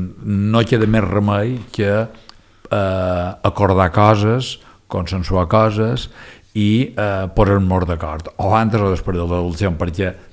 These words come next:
tenir nou regidors, tenir una majoria absoluta, només se va fer una vegada, que l'any mil nou-cents setanta-nou.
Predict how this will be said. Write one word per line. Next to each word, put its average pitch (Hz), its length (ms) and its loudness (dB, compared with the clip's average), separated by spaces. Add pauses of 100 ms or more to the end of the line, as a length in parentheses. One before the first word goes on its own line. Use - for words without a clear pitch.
(100)
tenir 110 580 0
nou 113 380 4
regidors, 104 520 2
tenir 98 200 0
una 98 200 0
majoria 95 260 0
absoluta, 95 440 -2 (520)
només 95 460 -2
se 101 80 0
va 85 80 0
fer 98 100 2
una 90 140 0
vegada, 87 380 0
que 92 100 -2
l'any 82 200 0
mil 82 140 0
nou-cents 80 300 -6
setanta-nou. 78 600 -8